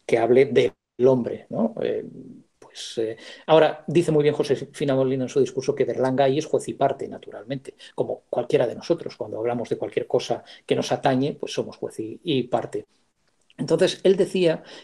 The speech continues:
que ante ese ídolo, eh, femenino, ante el que se sentía inferior porque, eh,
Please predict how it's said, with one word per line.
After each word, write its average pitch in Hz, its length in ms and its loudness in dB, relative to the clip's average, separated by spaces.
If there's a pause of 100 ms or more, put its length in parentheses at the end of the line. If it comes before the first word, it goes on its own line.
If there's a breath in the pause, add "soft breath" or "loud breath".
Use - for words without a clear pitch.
que 151 240 2
ante 135 500 -2
ese 170 300 0
ídolo, 147 720 6
eh, 127 420 -4
femenino, 127 720 -4 (340 soft breath)
ante 139 360 2
el 131 140 2
que 131 160 2
se 131 160 -6
sentía 147 720 2 (120)
inferior 139 720 0 (280 soft breath)
porque, 113 600 -4
eh, 110 840 -4